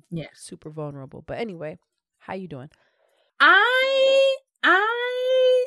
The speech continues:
Speaker 1: <laughs> I'm unraveling.
Speaker 2: Yes.
Speaker 1: I think kind of to the, piggybacking off something that I said recently, I have, <laughs> I've been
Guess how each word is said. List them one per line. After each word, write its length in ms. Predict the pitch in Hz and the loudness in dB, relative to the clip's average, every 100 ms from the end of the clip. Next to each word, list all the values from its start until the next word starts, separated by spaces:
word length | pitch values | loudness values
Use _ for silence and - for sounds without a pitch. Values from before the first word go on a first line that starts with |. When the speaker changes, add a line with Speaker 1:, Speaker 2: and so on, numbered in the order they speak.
| - | -2
Speaker 1:
<laughs> 400 | 453 - - - - - - _ _ - - - | -4 -4 -6 -10 -14 -20 -20 _ _ -20 -20 -2
I'm 280 | 254 359 466 | 2 2 2
unraveling. 760 | 359 339 240 202 208 170 175 202 | 0 0 0 0 -2 -4 -10 -6
Speaker 2:
Yes. 640 | 311 403 302 190 143 127 - | -6 -4 -6 -6 -8 -10 -2
Speaker 1:
I 100 | 214 | 0
think 380 | 240 285 285 262 _ | 0 0 0 -2 _
kind 360 | - 233 233 269 | -4 -2 0 -2
of 260 | 262 247 233 _ _ _ | -2 -4 -8 _ _ _
to 200 | - 269 | 0 2
the, 640 | 202 180 196 185 175 165 170 - _ _ _ - _ _ _ _ _ _ _ - | 2 2 2 2 0 -4 -10 -20 _ _ _ -20 _ _ _ _ _ _ _ -4
piggybacking 680 | 277 226 208 196 196 196 | -4 -2 -2 -2 0 0
off 120 | 185 | 0
something 300 | 180 185 175 | -2 -4 -2
that 100 | 170 | -4
I 100 | 165 | -4
said 460 | 170 - 165 160 175 _ _ _ | -6 -6 -6 -6 -8 _ _ _
recently, 540 | 185 233 226 190 180 - - | -6 -6 -4 -4 -4 -8 -6
I 640 | 196 202 214 226 226 214 _ | -2 0 0 -2 -4 -8 _
have, 420 | - 196 196 180 170 180 - - | -6 -2 0 -2 -6 -12 -18 -14
<laughs> 800 | 196 - - 294 - - - - | -12 -10 -4 -6 -6 -20 -20 -6
I've 260 | 202 214 190 | -2 2 2
been 300 | 233 226 | 0 -2